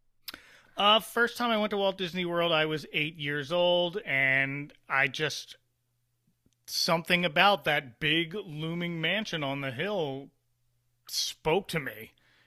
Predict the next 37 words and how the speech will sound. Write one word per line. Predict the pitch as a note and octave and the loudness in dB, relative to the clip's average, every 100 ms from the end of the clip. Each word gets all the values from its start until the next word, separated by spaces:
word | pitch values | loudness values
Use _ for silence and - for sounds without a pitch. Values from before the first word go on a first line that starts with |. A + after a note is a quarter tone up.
| _ | _
And | E3+ C3 B2+ B2+ B2+ D#3 - | -2 2 2 0 -6 -14 -6
I, | D#3 C#3 C3+ C#3 C3+ _ _ _ - | -2 0 0 -2 -6 _ _ _ -2
that | D3 | 0
was | D#3+ D3+ - | 0 -2 -4
kind | - E3+ | 2 4
of | D#3+ | 4
the | D#3+ | 0
first | - - E3+ D#3+ F#3 | -4 -2 0 0 0
year | F3 | 0
of | |
my | D#3+ E3 | 2 2
life | F#3+ - | 2 0
that, | E3 C3 B2+ | -6 -8 -4
yeah, | F3 G3 | 0 2
I | C#3 E3 | 2 0
wanna | F3+ D3+ D3 | 0 -2 -2
go | D3+ | 0
on | D#3 E3 | -2 -4
a | |
scary | - - G#3+ A3+ C3+ | -6 -2 -2 -2 -4
ride. | A#2+ A#2 A#2 - - - | -4 -6 -8 -14 -20 -2
And | E3+ F3 | 2 4
then | F#3 | 4
when | F#3 | 6
I | F3+ | 6
went | F3 F3 | 6 4
on | F#3+ G#3 | 6 6
it, | F#3+ F3+ _ _ _ | 6 2 _ _ _
it, | F#3 F#3 - | -2 -2 0
it | G#3+ F#3+ - | 0 0 -2
was, | G3+ F3+ - - _ _ _ _ _ _ _ _ _ | -4 -4 -8 -14 _ _ _ _ _ _ _ _ _
like, | C4+ C4 | -6 0
kinda | C4+ A#3+ G3+ | 4 4 4
safe | - G#3 E3+ | 4 4 4
spooky, | - - C3+ - A#2+ | -2 -6 -8 -8 -10
just, | C3 F3 - | -6 -8 -6
just | - | -8